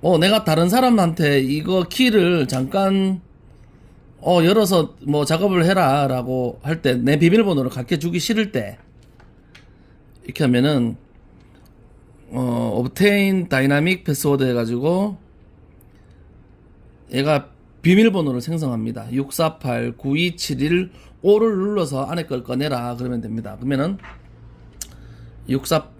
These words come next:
다른 사람한테 가르쳐줄 때는 요거를 가르쳐준-, 가르쳐줍니다. 육사팔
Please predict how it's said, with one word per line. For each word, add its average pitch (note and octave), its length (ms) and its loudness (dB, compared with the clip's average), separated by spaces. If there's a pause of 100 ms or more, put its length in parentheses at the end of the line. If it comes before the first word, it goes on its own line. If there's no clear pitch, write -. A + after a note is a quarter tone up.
(640)
다른 C3+ 220 0
사람한테 C#3+ 360 2
가르쳐줄 B2+ 400 -4
때는 A#2+ 200 -2
요거를 B2 500 -2 (280)
가르쳐준-, B2 480 -4 (160)
가르쳐줍니다. B2 500 -4 (1300)
육사팔 C3+ 1600 -4